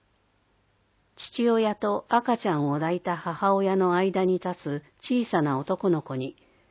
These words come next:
市長が何かを手渡しています。五枚目、小さな横長写真。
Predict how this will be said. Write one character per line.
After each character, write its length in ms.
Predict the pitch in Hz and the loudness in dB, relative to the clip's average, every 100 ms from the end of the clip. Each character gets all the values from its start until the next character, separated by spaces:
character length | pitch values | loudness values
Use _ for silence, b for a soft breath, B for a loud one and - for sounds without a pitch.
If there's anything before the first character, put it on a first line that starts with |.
| b - | b -16
市 160 | - - | -10 0
長 220 | 226 175 | 2 2
が 220 | 143 135 | 0 -2
何 280 | 160 214 226 | 0 0 0
か 180 | - 135 | -2 -4
を 80 | 131 | -4
手 140 | 160 | -6
渡 240 | 190 156 | -6 -6
し 100 | - | -8
て 80 | - | -6
い 120 | 123 | -6
ま 120 | 110 117 | -8 -14
す。 60 | - - _ _ _ _ _ _ _ _ _ _ _ _ _ _ _ _ _ _ _ _ _ - | -20 -20 _ _ _ _ _ _ _ _ _ _ _ _ _ _ _ _ _ _ _ _ _ -10
五 160 | 196 170 | 0 2
枚 300 | 185 180 170 | 4 4 2
目、 240 | 156 143 _ _ _ _ _ _ _ | 0 -4 _ _ _ _ _ _ _
小 260 | - 262 240 | -4 -2 -2
さ 120 | - 135 | -2 -2
な 240 | 135 143 - | -2 -6 -4
横 300 | 165 160 202 | -4 0 2
長 280 | 202 185 | 2 0
写 180 | 170 165 | -2 -6
真。 320 | - 117 107 | -8 -12 -14